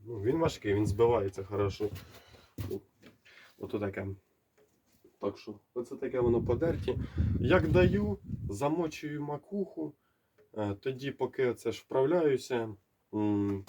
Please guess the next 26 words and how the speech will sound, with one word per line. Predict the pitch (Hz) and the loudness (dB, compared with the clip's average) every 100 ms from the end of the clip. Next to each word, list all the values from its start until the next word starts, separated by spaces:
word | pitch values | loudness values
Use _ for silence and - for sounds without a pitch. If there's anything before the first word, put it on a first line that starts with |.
| - | 2
тоді | 127 127 127 | 2 4 2
намішую | 127 127 127 - 113 113 | 4 2 0 0 0 4
дерть, | 175 185 113 117 - | 4 4 4 0 -4
дерть, | 104 143 151 - | 0 0 0 0
премікс, | 131 123 117 - | 0 2 0 -6
соль. | - 180 160 _ _ _ _ - | -4 -4 -4 _ _ _ _ -6
В | |
минулому | 120 143 131 123 123 | -2 0 2 2 2
відео | 120 113 113 110 | -4 -4 0 0
я | 107 | 0
показував, | - 104 107 101 104 | -4 -4 -4 0 0
як | 104 | 0
я | 104 | -4
це | - 101 | -6 -4
робив. | 98 98 95 95 _ _ - _ _ - | -2 0 -2 -4 _ _ -20 _ _ -2
А | 240 | -2
тоді, | 214 190 185 196 180 | 0 0 2 6 6
е, | - - - - | 6 -2 -6 0
прям | 147 135 127 - _ - | 2 2 0 -6 _ -2
передачею | 135 123 117 113 107 - 104 101 101 98 - 107 | 0 2 6 6 6 -2 -2 -2 -4 -10 -12 -8
за-, | 101 101 120 123 117 110 110 - _ 107 | -6 0 2 4 4 2 0 -8 _ -6
засипаю | 101 104 120 135 123 120 117 | -6 -4 -4 -2 0 2 4
макуху, | 127 160 - 202 - 127 | 2 -4 -2 -2 2 2
розмішав | 120 120 135 - 160 147 123 | 2 0 -6 0 2 2 -2
і | 123 | -2
дав. | 104 87 | 0 -2